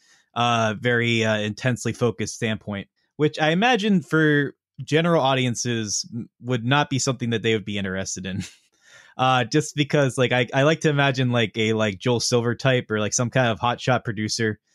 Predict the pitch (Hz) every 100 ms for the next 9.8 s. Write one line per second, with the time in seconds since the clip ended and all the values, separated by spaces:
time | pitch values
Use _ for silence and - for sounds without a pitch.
0 | _ _ - 110 - 131 120 117 113 110
1 | 101 110 110 107 107 107 98 _ _ _
2 | _ - 175 190 170 135 - - 185 208
3 | 202 180 214 226 208 185 180 160 240 285
4 | 294 214 - 190 226 277 240 294 311 285
5 | 208 196 247 240 254 254 233 262 277 269
6 | 165 160 151 143 135 139 135 131 110 131
7 | 117 113 _ 98 110 104 98 _ - 123
8 | 113 117 127 113 107 - 117 107 104 113
9 | 104 104 - 104 98 98 98 98